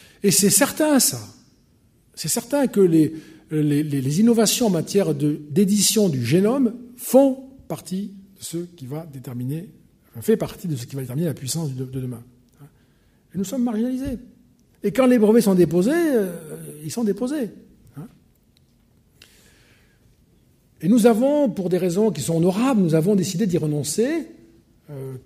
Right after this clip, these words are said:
quasiment, les Européens, avec une, on va pas développer ce point, sauf si vous le voulez, mais je le laisse de côté pour le moment. On s'est plutôt interdit de le faire. Alors en France, complètement. Au niveau de l'Europe, c'est très, très, très limité.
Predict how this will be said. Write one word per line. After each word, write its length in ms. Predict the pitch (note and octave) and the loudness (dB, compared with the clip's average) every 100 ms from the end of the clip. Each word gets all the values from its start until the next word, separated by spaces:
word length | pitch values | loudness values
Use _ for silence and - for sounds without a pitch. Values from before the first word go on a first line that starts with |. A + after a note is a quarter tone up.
| - | -6
quasiment, 500 | C#3+ C#3+ E3 C4 D4 | -2 0 0 0 0
les 160 | D3 | -2
Européens, 480 | B2 C3+ B2 C#3+ A3+ | -2 -4 -2 -2 -2
avec 260 | A3+ D3 - | -2 -4 -6
une, 160 | C3+ | -8
on 40 | B2 B2+ | -8 -14
va 40 | - - G#2+ - | -20 -20 -20 -20
pas 460 | - - _ _ - - _ _ | -20 -20 _ _ -20 -20 _ _
développer 340 | - B2 A#2+ A#2+ | -16 -14 -14 -14
ce 120 | A#2+ | -14
point, 320 | G#2 C#3+ C#3 G#2 | -14 -12 -12 -14
sauf 200 | C3+ A2+ | -18 -18
si 120 | C3 | -20
vous 140 | B2+ B2 | -20 -18
le 60 | |
voulez, 260 | A#2 B2+ G#3+ | -14 -8 -6
mais 100 | F3+ | -6
je 80 | G#2 | -10
le 60 | |
laisse 140 | A#2 A2+ | -16 -16
de 80 | A#2 | -18
côté 220 | A2+ C3+ | -16 -18
pour 120 | A#2 | -18
le 80 | A2+ | -12
moment. 220 | G3+ B3+ - - _ _ _ - | -10 -10 -14 -20 _ _ _ -10
On 120 | C3+ | -8
s'est 240 | - C3 | -6 -8
plutôt 340 | - F3+ G#3 G3+ | -6 -6 -2 0
interdit 440 | F3 - D3 D3+ | -2 -4 -4 -4
de 80 | C3 | -4
le 100 | A#2+ | -6
faire. 400 | - C#3+ G3 B3 | -10 -8 -8 -8
Alors 220 | B2 A#2+ | -10 -10
en 80 | C3 | -10
France, 480 | - D3+ C3 - - | -8 -10 -10 -12 -12
complètement. 640 | G3 D#3 D3 F3 A#3 C#4+ E3+ | -10 -6 -6 -4 -6 -6 -6
Au 60 | |
niveau 200 | C3+ C3 | -6 -8
de 60 | C3+ | -6
l'Europe, 420 | C3+ D3+ D3+ D#3 B2 | -4 -2 -2 -4 -10
c'est 200 | A#2 A2+ | -10 -16
très, 440 | - C#3+ C3+ B2 | -12 -8 -8 -8
très, 200 | A#2+ - | -12 -14
très 180 | C#3 C3+ | -12 -10
limité. 520 | B2+ A#2+ A2+ F#3 C#4 | -10 -10 -6 -4 -4